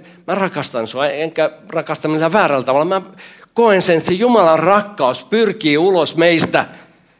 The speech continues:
Päästetäänkö me se valloilleen? Vai pidätetäänkö me sitä? Pelätäänkö me, että mitä tapahtuu sit, jos mä uskallan tän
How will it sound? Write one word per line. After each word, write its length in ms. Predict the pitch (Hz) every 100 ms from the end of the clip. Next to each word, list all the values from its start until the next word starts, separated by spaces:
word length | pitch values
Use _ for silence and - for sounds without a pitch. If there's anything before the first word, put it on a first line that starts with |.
| _ _ _ _ -
Päästetäänkö 600 | 220 - 196 147 131 120
me 120 | 113
se 180 | 117 107
valloilleen? 720 | 107 90 82 60 53 - - _ _ _ _ _ _ _
Vai 140 | 170 180
pidätetäänkö 880 | 180 233 208 160 117 117 101 92 95
me 140 | 85
sitä? 480 | - 73 - - - _ _ - _
Pelätäänkö 680 | 226 262 247 214 151 135 139
me, 140 | 139
että 380 | 139 - - 139
mitä 340 | 175 226 165
tapahtuu 680 | - 156 156 139 - - 110
sit, 240 | 110 127 120
jos 180 | 101 113
mä 120 | 104 - - _ _ _ _ _ _ -
uskallan 480 | 127 - 107 104 104
tän 200 | 104